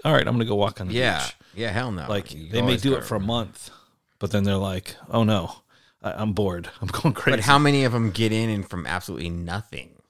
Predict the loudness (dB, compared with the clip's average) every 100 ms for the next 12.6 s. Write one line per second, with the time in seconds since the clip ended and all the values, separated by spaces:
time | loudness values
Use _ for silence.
0 | _ _ _ -20 -20 _ _ _ _ _
1 | _ _ _ _ _ -6 -2 0 0 -2
2 | -6 _ _ _ _ _ -2 0 4 6
3 | 6 4 2 2 0 -4 _ -16 -14 -12
4 | -14 -14 -18 -20 _ _ _ _ _ _
5 | -16 -16 -16 -20 _ _ _ _ _ _
6 | _ _ _ _ _ _ _ _ _ _
7 | _ _ _ -20 -20 -20 _ _ _ -10
8 | -8 -6 -8 -12 -12 -12 -14 -14 -14 -16
9 | -16 -18 -18 -20 -20 -18 -16 -16 -16 -12
10 | -8 -6 -6 -6 -6 -6 -6 -4 -4 -4
11 | -4 -4 -6 -8 -14 -12 -12 -12 -14 -14
12 | -12 -10 -8 -6 -2 -4